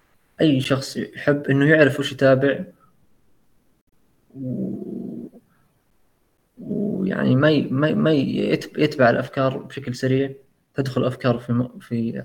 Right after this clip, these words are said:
عقله ويصدقها بشكل مباشر، فيحاول إنه يعرف بالأخير يعر-، يعني عنده هو حد-، خطوط، يحط عنده خطوط حمراء ومعتقدات حمراء ما يتجاوزها.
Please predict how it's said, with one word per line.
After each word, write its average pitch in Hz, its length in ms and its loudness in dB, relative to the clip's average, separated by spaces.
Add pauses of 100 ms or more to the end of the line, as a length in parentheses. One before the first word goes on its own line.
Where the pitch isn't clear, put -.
عقله 139 280 2
ويصدقها 123 880 -2
بشكل 120 300 -6
مباشر، 113 480 0 (880)
فيحاول 143 360 6
إنه 131 180 8
يعرف 160 340 6
بالأخير 139 360 2
يعر-، 139 260 4
يعني 127 480 0 (1800)
عنده 123 340 0
هو 123 340 4 (260)
حد-، 127 220 -6 (200)
خطوط، - 380 -4
يحط 131 220 -4
عنده 123 200 2
خطوط 123 300 -6
حمراء 127 340 2
ومعتقدات 127 520 0
حمراء 131 200 0
ما 139 120 4
يتجاوزها. 110 540 -2